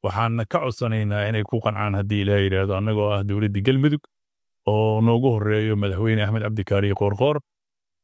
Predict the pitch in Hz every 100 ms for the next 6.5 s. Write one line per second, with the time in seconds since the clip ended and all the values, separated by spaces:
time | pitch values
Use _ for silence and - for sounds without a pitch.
0 | 104 110 110 98 170 160 143 - 127 127
1 | 135 127 107 117 180 170 131 131 117 117
2 | 113 104 104 110 113 - _ _ _ _
3 | 110 107 123 113 117 127 123 117 107 107
4 | 107 107 110 110 - _ _ _ 95 101
5 | 123 123 113 101 - 104 107 123 120 104
6 | 113 98 104 127 131